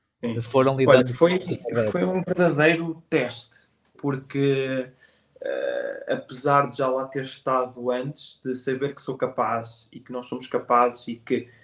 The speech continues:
Speaker 1: e temos tudo reunido para ganhar e as coisas depois não acontecem por A ou B, o que é certo é que nos aconteceu de tudo, de tudo. Em Long Beach,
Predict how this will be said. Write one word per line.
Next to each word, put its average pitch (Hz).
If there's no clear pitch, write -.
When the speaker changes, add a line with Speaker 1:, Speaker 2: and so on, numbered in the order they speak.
Speaker 1:
e 120
temos 135
tudo 160
reunido 139
para 127
ganhar 123
e 120
as 120
coisas 131
depois 127
não 127
acontecem 120
por 127
A 123
ou 120
B, 120
o -
que -
é -
certo 160
é 165
que -
nos 160
aconteceu 170
de 180
tudo, 139
de 131
tudo. 135
Em 151
Long 160
Beach, -